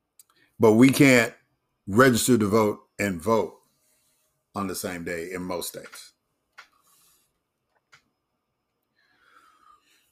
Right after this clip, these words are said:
I think that's, that's B S.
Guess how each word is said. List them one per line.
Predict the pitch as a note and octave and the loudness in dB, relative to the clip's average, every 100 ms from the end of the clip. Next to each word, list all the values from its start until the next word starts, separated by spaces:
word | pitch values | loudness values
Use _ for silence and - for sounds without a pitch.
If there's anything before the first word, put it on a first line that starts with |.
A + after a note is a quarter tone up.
| _ _ _ _ _ - | _ _ _ _ _ -2
I | C#3+ | 0
think | G#3 G#3 | 2 4
that's, | G3+ G3 - - | 4 4 0 -6
that's | - F#3 D#3+ | 0 2 2
B | D#3+ G3 | 2 4
S. | F#3 G#3+ G3+ - - - | 6 4 0 -6 -14 -16